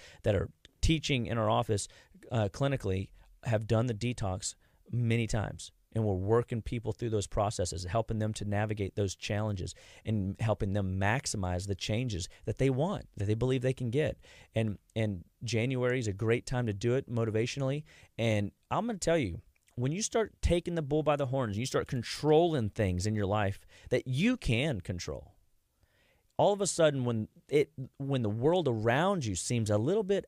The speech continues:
out of control, a little bit distorted and uncertain, things don't have the same effect on you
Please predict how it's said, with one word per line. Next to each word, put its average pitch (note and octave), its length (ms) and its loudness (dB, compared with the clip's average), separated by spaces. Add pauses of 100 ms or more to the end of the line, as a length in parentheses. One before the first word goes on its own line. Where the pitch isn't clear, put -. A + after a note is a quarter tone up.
(100)
out F3 240 0
of F3+ 260 -6
control, F#3 840 0 (400)
a B2+ 60 2
little E3+ 220 6
bit D#3 200 2
distorted E3+ 840 2
and C3 120 2
uncertain, D#3 840 0 (960)
things A3 220 0
don't - 240 0 (500)
have F3 420 2
the D3 80 0
same D#3+ 720 0 (360)
effect - 640 -2
on G2 240 0
you F2+ 300 -2